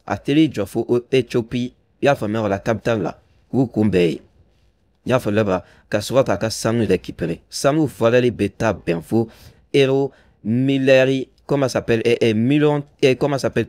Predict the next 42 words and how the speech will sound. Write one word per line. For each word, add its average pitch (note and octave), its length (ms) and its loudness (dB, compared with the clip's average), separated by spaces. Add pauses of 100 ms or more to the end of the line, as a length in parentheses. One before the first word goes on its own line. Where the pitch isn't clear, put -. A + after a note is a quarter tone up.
quatre-vingt-onze D#3+ 1120 -2
millions B2 400 2
d'euros. G2+ 560 -2
Ça - 240 -6
nous, C3+ 140 -4
il A#2 100 -4
valait G#2+ 300 -2
le G#2+ 80 -4
bêta F#2+ 260 -6
bien D#3+ 260 -8
au F3 80 -4
demain. D3+ 260 -8 (300)
Ni C#3 200 4
au D3+ 100 4
calculer, A#2+ 680 0
eh, G2+ 200 -2
comment A#2+ 200 -4
ça G#2+ 60 -10
s'appelle, G2 220 -6
C - 160 -2
F G2 120 -6
A G2 40 0
là. - 180 -6 (260)
Habiter, A#2 400 -2
tu - 100 -4
as F#2+ 60 -2
fait - 160 0
milliards A#2 500 2
et C3 80 4
baden G2+ 480 -2
de - 120 -2
là. - 200 -8 (800)
Habiter, F3+ 380 0
tu D#3 100 -4
as B2 60 0
fait D3+ 120 -4
milliards C3 300 2
et B2 60 2
baden F#2 320 -2
de E3 80 -4
là. E3 200 -6
Au-delà, A#2 380 2